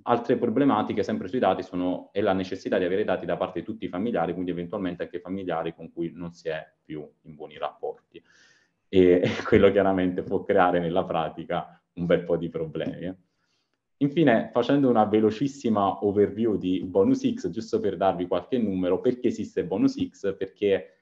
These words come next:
attualmente se vediamo lo scenario italiano, ogni anno sono spesi più di quattrocentonovantaquattro miliardi in questa tipologia di servizi al cittadino, servizi che rispondono a esigenze diverse come famiglia, diritto allo studio, imprenditoria,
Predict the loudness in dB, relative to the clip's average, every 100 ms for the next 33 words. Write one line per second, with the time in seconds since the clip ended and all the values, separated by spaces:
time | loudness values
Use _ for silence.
0 | _ _ -2 -2 -2 2 2 2 0 -2
1 | 0 2 2 0 -2 -2 0 -2 0 0
2 | 0 -2 -6 -2 2 2 2 -2 -6 -6
3 | -8 -6 -10 -8 -8 -6 -4 -4 -6 -8
4 | -8 -6 -6 -4 -4 -4 -4 -6 0 0
5 | 0 -2 -10 -10 -12 -16 -10 -10 -6 -8
6 | -6 -10 -10 -10 -10 -12 -12 -12 -10 -8
7 | -6 -8 -6 -6 -8 _ _ -6 -4 0
8 | 0 0 -4 -4 -4 -4 -6 -6 -4 -2
9 | 0 -2 -4 -8 -8 -8 -6 -4 -2 -4
10 | -4 -8 -10 -8 -8 _ -14 -10 -8 -8
11 | -10 -12 -8 -8 -6 -4 -2 -2